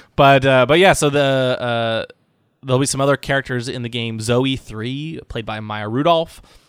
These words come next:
is the player's sidekick and essentially the voice of the player, since you have a silent protagonist. Um, and then, uh, Admiral Carius is voiced by Steve Blum, and, uh, of course, you know, um, Zeb from Rebels,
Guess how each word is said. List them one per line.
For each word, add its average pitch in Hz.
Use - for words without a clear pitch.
is 117
the 117
player's 113
sidekick 117
and 107
essentially 117
the 101
voice 104
of 123
the -
player, 104
since -
you 104
have 98
a 92
silent 101
protagonist. 101
Um, 95
and 113
then, 110
uh, 107
Admiral 131
Carius 113
is 101
voiced 101
by 110
Steve 113
Blum, 101
and, 95
uh, 92
of 98
course, -
you 127
know, 123
um, 110
Zeb 104
from 98
Rebels, 98